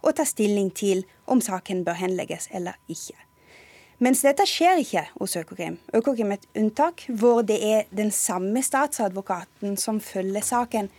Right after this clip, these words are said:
gjennom hele prosessen. Samme statsadvokat leder etterforskningen,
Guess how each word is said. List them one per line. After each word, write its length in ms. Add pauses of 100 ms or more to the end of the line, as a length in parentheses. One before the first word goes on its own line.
(220)
gjennom 280
hele 320
prosessen. 540 (500)
Samme 320
statsadvokat 800
leder 560
etterforskningen, 800